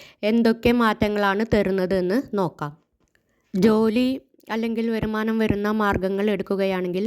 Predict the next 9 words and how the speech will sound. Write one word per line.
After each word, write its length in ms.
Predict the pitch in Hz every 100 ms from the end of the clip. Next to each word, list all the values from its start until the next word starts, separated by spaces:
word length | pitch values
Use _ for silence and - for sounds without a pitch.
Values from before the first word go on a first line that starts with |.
| 247 - - _
ഈ 80 | 262
മാസം 420 | 262 247 - 247
പണവരവ് 760 | 233 226 220 226 226 220 247 262
വലിയ 240 | 226 214
കുഴപ്പമില്ലാതെ 760 | 220 220 208 214 208 202 196 202
പോകുമെന്ന് 540 | 208 196 185 180 185
പറയാം. 360 | 185 175 165 165 - - - _ _
എന്നാൽ 380 | 220 220 220 220
പണവി-, 540 | 233 214 208 220 220